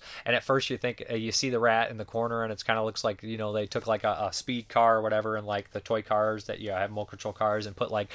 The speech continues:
a rat suit on it. You're like, "Oh, that's cute. That's a big rat." And then before long, the rat is just a guy in a suit running around like it's Rat Man or something. And I was like, "This is fucking ridiculous." There's not enough Rat Man in this movie, though. Not enough Demon Rat, if you will.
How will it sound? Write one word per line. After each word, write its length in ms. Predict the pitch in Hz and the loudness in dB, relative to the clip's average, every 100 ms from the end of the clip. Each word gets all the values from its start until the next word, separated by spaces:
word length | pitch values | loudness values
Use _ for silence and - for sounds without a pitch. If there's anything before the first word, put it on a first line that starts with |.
| - - | -8 2
a 60 | |
rat 240 | 113 110 139 | 6 6 4
suit 220 | - 110 | 0 0
on 160 | 101 | -2
it. 60 | 104 | 0
You're 120 | 131 | 2
like, 80 | 143 | 6
"Oh, 40 | 123 | 6
that's 160 | 139 | 6
cute. 320 | - 110 113 - | 0 -2 -2 -4
That's 120 | 120 | -4
a 20 | |
big 160 | 113 117 | -4 4
rat." 280 | 127 120 - - - | 4 4 0 -12 -4
And 100 | 117 | 4
then 160 | 135 127 | 4 4
before 320 | 117 123 131 | -2 2 4
long, 400 | 113 160 131 110 | 6 6 6 2
the 80 | 113 | 2
rat 240 | 117 120 | 6 6
is 80 | 117 | 4
just 160 | 123 - | 0 0
a 60 | |
guy 160 | 117 120 | 6 6
in 80 | 107 | 4
a 40 | |
suit 240 | - 139 | 0 0
running 220 | 139 135 135 | 2 2 4
around 240 | 139 143 | 4 4
like 140 | 120 | 2
it's 160 | 107 - | -2 -4
Rat 260 | 98 110 123 | 4 4 4
Man 240 | 131 135 | -2 0
or 60 | 139 | 0
something. 340 | 147 135 147 | -2 0 0
And 80 | 131 | 2
I 60 | |
was 80 | 123 | 2
like, 100 | 120 | 2
"This 220 | 131 185 | 0 0
is 100 | 113 | -2
fucking 320 | - 104 - 92 | -4 -6 -6 -10
ridiculous." 640 | 90 98 98 104 98 - | -6 -4 -4 -4 -4 -4
There's 160 | 127 | 0
not 160 | 208 240 | 4 6
enough 180 | 220 190 | 6 8
Rat 260 | 127 131 | 8 6
Man 240 | 107 104 104 | 2 -6 -6
in 160 | 117 120 | -8 -8
this 200 | 98 - | -8 -6
movie, 240 | 117 110 | -4 -4
though. 240 | 98 95 - - | -4 -6 -8 -4
Not 140 | 131 135 | 2 4
enough 260 | 135 110 | 4 2
Demon 300 | 113 131 113 | -2 -2 -4
Rat, 260 | 98 90 92 | -4 -6 -8
if 180 | 98 - | -12 -12
you 80 | 92 | -6
will. 260 | 98 87 | -2 -4